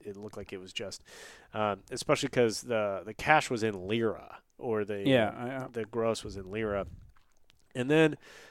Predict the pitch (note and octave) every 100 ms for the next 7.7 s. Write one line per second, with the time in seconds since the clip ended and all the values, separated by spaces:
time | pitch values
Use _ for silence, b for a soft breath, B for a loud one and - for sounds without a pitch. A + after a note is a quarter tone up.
0 | b C3+ B2+ B2+ B2+ C3 F3 E3+ E3+ D3
1 | A#2 A2 C#3+ D#3 - D3 C3 A#2+ A2+ G#2+
2 | - _ _ - A#2 G#2 - A2 - C#3
3 | A#2 G#2+ A2 A#2 G#2 A2 C3 A2+ G#2 G2
4 | F#2 - - _ _ _ _ _ - G2+
5 | D3+ D#3 B2+ - A#2 A2 A#2 G#2+ G2+ -
6 | G#2+ F#2+ G#2+ G2 F#2 E2+ F2+ F#2+ F#2 G2
7 | - C#3 C3+ C3+ D3 D3+ -